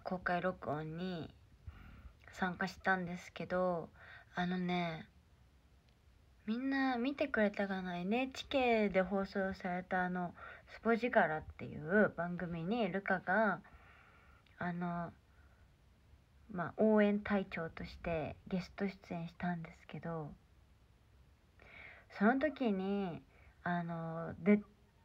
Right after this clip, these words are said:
てくれたYouTubeをやってる、そのエフシー岐阜が好きな、その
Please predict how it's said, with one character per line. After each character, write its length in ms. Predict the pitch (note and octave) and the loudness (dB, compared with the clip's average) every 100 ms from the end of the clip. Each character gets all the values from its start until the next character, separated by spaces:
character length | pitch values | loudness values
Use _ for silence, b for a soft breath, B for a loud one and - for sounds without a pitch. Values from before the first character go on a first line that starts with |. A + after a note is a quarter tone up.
| _ - - | _ -20 -4
て 160 | F3 | -2
く 120 | E3+ F3 | -2 -2
れ 120 | E3+ | -2
た 140 | - | -2
YouTube 760 | F3 G#3+ D4 - - F4+ C#4+ F#3 | 2 4 2 -2 -4 -2 -2 -2
を 140 | E3+ | -2
や 140 | D#3+ D#3+ | -4 -6
っ 20 | |
て 260 | - E3+ | -8 -8
る、 380 | D#3+ F#3 G3+ E3 B B B B | -4 0 0 0 B B B B
そ 60 | - | -10
の 80 | E3 | -6
エ 60 | |
フ 120 | F3 G3+ - | -4 -6 -6
シ 60 | E4 | -6
ー 80 | |
岐 80 | B3 | -2
阜 180 | A3+ A#3 | 2 4
が 240 | G3+ F3+ F#3+ - - - - - | 4 2 -2 -6 -18 -20 -20 -20
好 60 | - | -6
き 140 | - G3+ | 0 2
な、 380 | F3 G3 F3 B B B B - | 2 0 0 B B B B -14
そ 80 | - | -10
の 140 | E3+ | -10